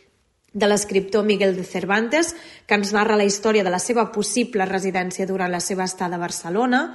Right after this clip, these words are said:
i de Madrona Batllevell, que va ser dida de Francesc Santacana i Romeu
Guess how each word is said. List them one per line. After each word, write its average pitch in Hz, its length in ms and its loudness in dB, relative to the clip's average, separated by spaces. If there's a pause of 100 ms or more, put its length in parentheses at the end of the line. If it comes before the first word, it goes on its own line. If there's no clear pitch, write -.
(380)
i 247 100 4
de 220 140 6
Madrona 208 420 4
Batllevell, 185 800 2
que 170 100 -12
va 175 140 -4
ser 190 180 0
dida 202 300 2
de 175 80 0
Francesc 180 480 -6
Santacana 190 420 -2
i 196 140 -2
Romeu 240 420 0